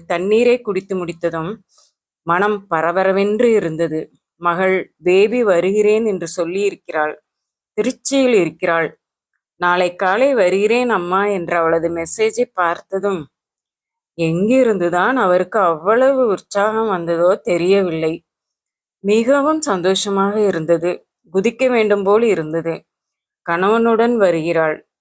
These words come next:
ஒரு கல்யாணத்தை அட்டெண்ட் பண்ண வருகிறாள். அவளுக்கு என்ன செய்யலாம் யோசித்தார். தனியாக இருக்கும் தன்னால் என்ன செய்ய முடியும்?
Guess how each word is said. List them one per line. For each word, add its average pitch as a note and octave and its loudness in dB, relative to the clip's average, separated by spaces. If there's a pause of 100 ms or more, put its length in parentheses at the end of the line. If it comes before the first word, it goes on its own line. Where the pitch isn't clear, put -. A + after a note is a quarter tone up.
(100)
ஒரு F3 0
கல்யாணத்தை A3+ 0
அட்டெண்ட் G3+ -2
பண்ண G#3+ -2
வருகிறாள். D#3+ 0 (580)
அவளுக்கு F#3 0
என்ன F#3+ 2
செய்யலாம் E3 0 (560)
யோசித்தார். E3 -2 (880)
தனியாக F3 0
இருக்கும் A#3 0
தன்னால் G#3 0
என்ன D#3+ -2
செய்ய G#3 -2
முடியும்? G3 -2